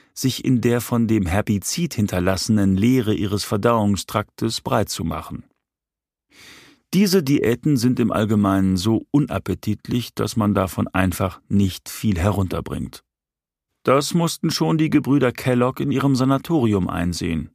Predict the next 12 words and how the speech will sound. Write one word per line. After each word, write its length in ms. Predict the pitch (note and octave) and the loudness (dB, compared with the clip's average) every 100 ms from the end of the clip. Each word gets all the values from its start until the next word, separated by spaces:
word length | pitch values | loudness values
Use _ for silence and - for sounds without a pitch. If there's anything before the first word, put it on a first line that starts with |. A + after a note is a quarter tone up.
| _ _ - | _ _ -12
wo 240 | G2 G2+ | 0 2
sie 160 | F#2 G#2+ | 2 2
ihre 240 | A2+ G#2 | 2 0
Gästepatienten 920 | G2 G#2+ - A2 A2 - A2 G2+ A#2 C#3 | 0 0 0 -2 -2 0 -2 0 0 0
nicht 340 | C#3 - G#2 | -2 -6 -2
wirklich 320 | A2 - - | -2 -2 -10
dazu 320 | - D#2+ F#2+ | -8 -8 -8
bringen 320 | D#2+ G#2+ A2 F#2+ | -2 2 2 2
konnten, 400 | G2 F2 F#2+ F2 - - - - | 0 -2 -2 -4 -8 -20 -20 -4
Getreidekörner 1000 | A#2+ - - A2+ A2+ G2 - F#2 F2+ E2 | -2 -2 -4 -2 0 -2 -2 -6 -4 -6
zu 160 | - D#2+ | -10 -10
kauen, 540 | - F2 E2 E2 | -8 -6 -6 -10